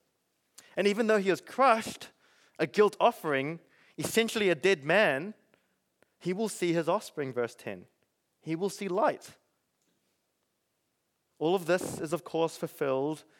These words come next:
in not just the death of Jesus, but his resurrection. Though the low is gonna be very low, the high will be very high, and the invitation for his blessing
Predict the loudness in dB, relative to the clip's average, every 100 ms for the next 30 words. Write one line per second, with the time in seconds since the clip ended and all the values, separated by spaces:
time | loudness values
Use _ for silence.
0 | _ -4 2 2 0 -4 -4 -2 -4 -4
1 | -4 -6 -6 -6 -8 -14 -18 _ _ _
2 | _ -2 0 -2 0 0 2 -2 -4 -6
3 | -10 -10 _ _ _ _ _ _ _ _
4 | _ -20 _ 0 2 4 6 6 6 2
5 | 0 0 0 0 2 4 6 6 6 4
6 | 2 -4 _ _ _ _ _ _ _ -8
7 | -6 2 6 8 6 4 2 0 4 4
8 | 4 4 4 4 4 0 -6 _ _ _
9 | _ -4 -2 0 0 0 2 0 0 0
10 | -2 -2 -6 -2 0 0 -2 -2 -2 -2
11 | -6 -6